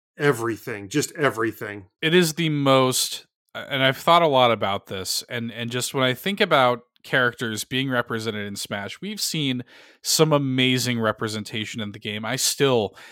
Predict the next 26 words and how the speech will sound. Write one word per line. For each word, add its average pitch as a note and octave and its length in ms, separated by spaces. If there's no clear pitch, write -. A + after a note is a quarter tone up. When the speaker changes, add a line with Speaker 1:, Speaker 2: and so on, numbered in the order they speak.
Speaker 2:
can't G#3 220
believe D3 260
that A2 120
Banjo-Kazooie G#2+ 640
is G#2 100
a G#2 60
playable G2+ 320
character G2+ 400
in F#2+ 80
that F#2+ 200
game. F#2 240
But B2+ 220
Sephiroth's G#3+ 720
inclusion A2+ 880
in C#3+ 180
Super C3+ 340
Smash A#2 360
Brothers A2 320
Ultimate G#2 480
is E3 640
probably G#3 720
the D#3+ 200
most C3 400
loving, D3+ 840
detailed, C#3+ 920
just C3+ 360